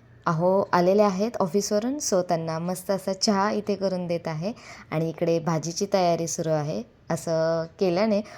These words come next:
पटपट स्वयंपाक होतो. So इथे बघू शकताय पालक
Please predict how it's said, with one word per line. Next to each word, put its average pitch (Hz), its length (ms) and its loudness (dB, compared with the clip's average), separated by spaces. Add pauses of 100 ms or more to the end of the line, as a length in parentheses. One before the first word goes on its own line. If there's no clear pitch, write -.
(140)
पटपट 202 300 6
स्वयंपाक 175 400 2
होतो. 180 280 -2 (540)
So 170 160 0
इथे 196 220 2
बघू 196 220 4
शकताय 202 420 -2
पालक 185 680 2